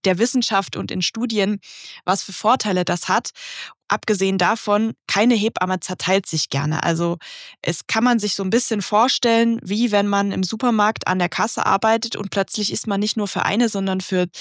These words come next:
zwei oder drei Kassen zuständig und überall sind Leute, um die sich gekümmert werden muss. Und das mag natürlich niemand gern. Und vor allem sind wir nicht im Supermarkt, sondern bei der Geburt, wo einfach auch große Verantwortung mit im Spiel ist. Und das Problem hier ist,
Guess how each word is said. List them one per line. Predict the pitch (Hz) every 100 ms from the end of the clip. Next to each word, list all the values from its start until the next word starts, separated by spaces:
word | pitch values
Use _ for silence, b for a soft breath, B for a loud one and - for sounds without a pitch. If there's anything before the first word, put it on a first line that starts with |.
| B B
zwei | - 160 214 262
oder | 208 196
drei | - 214
Kassen | 247 233 240 233
zuständig | - 190 - 190 208 -
und | 202
überall | 226 226 - 202
sind | 208 185
Leute, | 175 240 247
um | 208
die | 202
sich | 196 -
gekümmert | 190 - 208 151 -
werden | 107 151
muss. | 143 -
Und | 180
das | 170
mag | 190 247
natürlich | 220 190 226 214 -
niemand | 208 240 220
gern. | - 165 165
Und | 175 - B B B
vor | -
allem | 208 214
sind | 202 220 202
wir | 196
nicht | 214
im | 202
Supermarkt, | 185 - 240 233 240 -
sondern | 190 190
bei | 170 190
der | 196
Geburt, | 175 185 220 254 - _ -
wo | 202
einfach | 175 202 214 -
auch | 202 - B B B B
große | 202 240 208
Verantwortung | 185 185 220 180 170 170
mit | 165
im | 170
Spiel | - 196 208
ist. | 247 262 - B B B B
Und | 214 202
das | 190
Problem | - 180 196 233 254
hier | 233 226 -
ist, | 330 - -